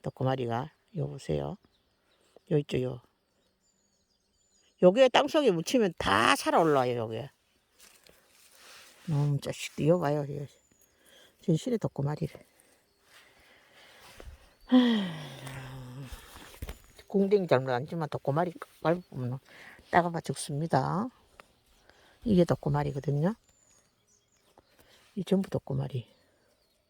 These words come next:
나쁜 덕구마리. 이제 비가 온다는데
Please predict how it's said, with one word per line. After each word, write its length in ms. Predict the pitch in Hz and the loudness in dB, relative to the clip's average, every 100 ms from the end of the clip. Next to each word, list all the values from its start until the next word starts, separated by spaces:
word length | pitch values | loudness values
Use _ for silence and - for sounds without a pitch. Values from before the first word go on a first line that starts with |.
| _ _ _ _ _ _ _ _ _ _ - | _ _ _ _ _ _ _ _ _ _ -4
나쁜 500 | 131 - - 139 135 | -4 -2 -2 0 0
덕구마리. 680 | 131 - 127 127 123 - - - - - _ _ _ _ _ _ _ _ _ _ _ _ _ _ _ _ _ _ _ _ - | -4 2 2 4 0 -4 -12 -20 -20 -20 _ _ _ _ _ _ _ _ _ _ _ _ _ _ _ _ _ _ _ _ -8
이제 180 | 156 151 | -2 0
비가 280 | - 180 | 2 2
온다는데 880 | 185 151 147 143 135 139 165 185 196 | 2 0 -2 -4 -4 0 0 0 -2